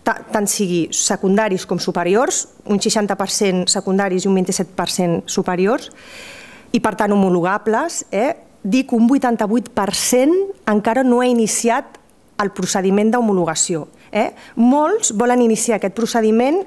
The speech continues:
però ningú els ha explicat com fer-ho. I també, bueno, ja per, per acabar, també comentar,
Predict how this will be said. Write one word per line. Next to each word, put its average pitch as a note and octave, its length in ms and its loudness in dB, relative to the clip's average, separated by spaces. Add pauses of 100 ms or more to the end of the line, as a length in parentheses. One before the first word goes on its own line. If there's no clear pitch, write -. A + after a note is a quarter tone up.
però A3+ 160 0
ningú A3 300 2
els A#3+ 100 0
ha C#4 60 0
explicat A3 420 -4
com F#3+ 160 -2
fer-ho. D#3+ 300 -2 (1120)
I B3+ 140 0
també, C4 340 4
bueno, C#4+ 320 0
ja B3 160 0
per, C#4+ 300 -2
per A#3+ 100 -2
acabar, A#3 320 -2
també C4 220 0
comentar, C#4 640 0